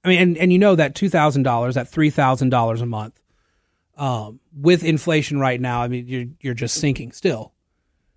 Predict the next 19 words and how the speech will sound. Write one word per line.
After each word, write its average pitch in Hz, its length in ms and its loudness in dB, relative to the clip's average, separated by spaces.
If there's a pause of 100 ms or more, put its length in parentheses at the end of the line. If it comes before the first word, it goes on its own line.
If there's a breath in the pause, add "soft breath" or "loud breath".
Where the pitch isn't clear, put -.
(720)
And 165 100 -2
then 165 80 4
you 165 100 4
gotta 156 180 4
think 151 220 0
about 135 240 2
all 135 280 4
the 135 120 0
deductions 143 600 0
from 123 180 -4
pay, 120 280 -4
insurance, 151 800 -2
union 151 400 2
dues, 135 340 -2
things 156 360 -2
like 131 260 -2
that. 127 500 -4 (640)
Those 160 420 4
all 117 360 -2